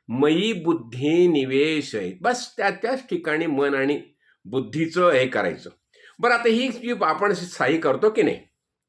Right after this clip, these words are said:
आता आपण हे दहा दिवस कार्यक्रम करतो, कळलं की नाही? मग पहिले तीन दिवस कसे असतात बघा. पहिले तीन दिवस आपण दुर्गा पूजा करतो, कळलं ना?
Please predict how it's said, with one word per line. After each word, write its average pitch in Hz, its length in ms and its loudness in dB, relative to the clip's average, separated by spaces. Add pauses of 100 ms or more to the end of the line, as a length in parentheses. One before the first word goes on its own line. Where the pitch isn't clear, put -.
(920)
आता 131 200 0
आपण 160 220 2
हे 185 100 4
दहा 165 240 2
दिवस 190 260 2
कार्यक्रम 185 480 2
करतो, 165 520 0 (340)
कळलं 143 220 2
की 170 120 -4
नाही? 127 220 0 (220)
मग 180 100 0
पहिले 175 360 4
तीन 202 260 2
दिवस 180 280 0
कसे 180 240 -2
असतात 143 280 -2
बघा. 80 280 -12 (520)
पहिले 180 260 2
तीन 190 300 -2
दिवस 180 300 2
आपण 156 260 2
दुर्गा 131 320 2
पूजा 95 300 -4
करतो, - 380 -12 (720)
कळलं 101 220 -6
ना? 90 60 -8